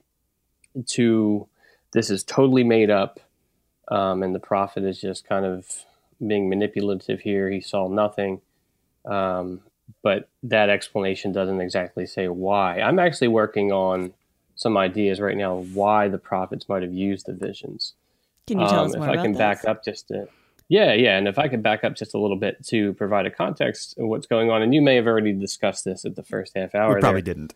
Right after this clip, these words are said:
Speaker 2: Yeah, <laughs>
Speaker 1: Um,
Speaker 2: probably not.
Speaker 1: but we'll, <laughs> well, when we think about,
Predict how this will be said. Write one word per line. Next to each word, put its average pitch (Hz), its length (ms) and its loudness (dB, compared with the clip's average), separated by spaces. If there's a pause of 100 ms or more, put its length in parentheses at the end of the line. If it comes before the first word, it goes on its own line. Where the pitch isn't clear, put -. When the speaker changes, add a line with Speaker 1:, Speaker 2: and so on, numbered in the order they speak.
Speaker 2:
Yeah, 311 180 8
<laughs> - 180 8
Speaker 1:
Um, - 160 6
Speaker 2:
probably 294 280 6
not. 214 320 4
Speaker 1:
but - 120 8
we'll, - 240 4 (1040)
<laughs> 117 640 -4
well, 151 180 6
when 135 120 6
we 143 120 6
think 196 220 2
about, 123 480 4